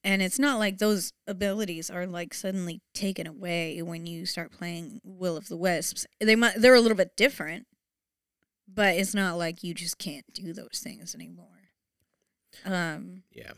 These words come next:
Speaker 1: so
Speaker 2: But so I'm not talking necessarily even, though, about abilities, 'cause
Speaker 1: Oh.
Speaker 2: you can suspend disbelief. Like, with all those Zelda games,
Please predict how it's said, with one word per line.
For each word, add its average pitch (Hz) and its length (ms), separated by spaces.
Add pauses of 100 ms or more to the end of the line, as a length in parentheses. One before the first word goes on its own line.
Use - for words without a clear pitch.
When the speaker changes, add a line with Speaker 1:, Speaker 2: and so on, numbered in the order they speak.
(600)
Speaker 1:
so 160 360 (300)
Speaker 2:
But 131 180
so 151 300
I'm 156 160
not 180 220
talking 147 400
necessarily 110 460
even, 95 200
though, 90 160
about 82 400
abilities, 85 720
'cause - 380 (400)
Speaker 1:
Oh. 202 340 (180)
Speaker 2:
you 160 200
can 202 240
suspend 117 680
disbelief. 98 600
Like, 107 180
with 120 100
all 135 140
those 143 220
Zelda 104 320
games, 85 580